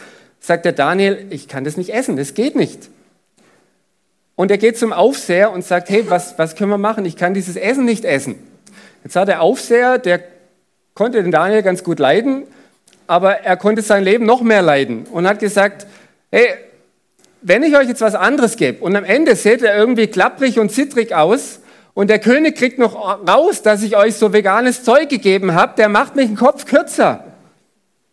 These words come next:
Aber der Daniel, der lässt nicht locker und macht einen guten Vorschlag. Er sagt, "Okay, wir probieren das, lass uns das zehn Tage lang probieren. Gib uns nur Wasser und Gemüse und dann schau, wie wir aussehen, wie die anderen aussehen."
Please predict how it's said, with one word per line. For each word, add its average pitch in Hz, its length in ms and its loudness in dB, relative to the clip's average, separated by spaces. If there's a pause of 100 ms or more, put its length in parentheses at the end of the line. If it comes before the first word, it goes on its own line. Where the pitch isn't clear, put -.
(680)
Aber 160 160 0
der 165 100 0
Daniel, 185 440 0
der 180 140 -2
lässt 190 260 -2
nicht 185 200 -6
locker 170 260 2
und 180 140 -2
macht 180 160 -4
einen 175 80 -10
guten 175 220 -4
Vorschlag. 139 560 -6 (100)
Er 139 60 -18
sagt, 180 240 -6
"Okay, 196 340 -4
wir 190 100 -2
probieren 208 460 -4
das, - 360 -4 (520)
lass 208 180 0
uns 262 140 -4
das 202 180 -4
zehn 233 280 -2
Tage 185 320 -2
lang 175 180 -2
probieren. 120 480 -8
Gib 202 180 -6
uns 202 220 -6
nur 240 400 -2 (240)
Wasser 214 440 -2
und 165 180 -6
Gemüse 240 580 -2 (920)
und 190 200 -2
dann 220 160 2
schau, 196 320 0
wie 190 100 0
wir 240 200 0
aussehen, 208 380 0
wie 202 80 -2
die 196 80 0
anderen 160 300 -2
aussehen." 113 500 -8